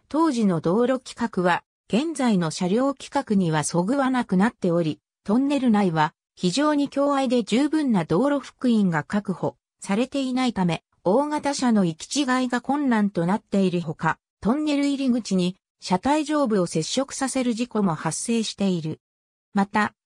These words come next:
トンネル前後の線形は極めて厳しい急カーブとなっており、会津若松側が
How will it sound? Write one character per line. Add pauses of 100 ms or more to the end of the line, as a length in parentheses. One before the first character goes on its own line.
(100)
ト
ン
ネ
ル
前
後
の
線
形
は
極
め
て
厳
し
い
急
カ
ー
ブ
と (180)
な
っ
て
お
り、 (180)
会
津
若
松
側
が